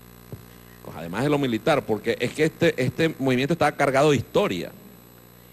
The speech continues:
Y ahí estaban todos los muertos de la guerrilla. Todos los dolores de las madres estaban ahí concentrados.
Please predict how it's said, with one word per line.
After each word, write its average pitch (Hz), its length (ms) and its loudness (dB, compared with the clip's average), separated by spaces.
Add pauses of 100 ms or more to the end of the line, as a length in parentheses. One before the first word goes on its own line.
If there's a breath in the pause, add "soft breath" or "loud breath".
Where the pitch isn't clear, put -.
Y 131 120 2
ahí 139 140 4
estaban 165 360 2
todos 170 240 2
los 139 160 0
muertos 170 380 0
de 147 60 2
la 123 100 2
guerrilla. 151 480 0 (1040)
Todos 175 200 6
los 165 120 4
dolores 143 440 2
de 151 80 0
las 123 140 -2
madres 165 340 2
estaban 165 340 2
ahí 151 180 0
concentrados. 151 760 0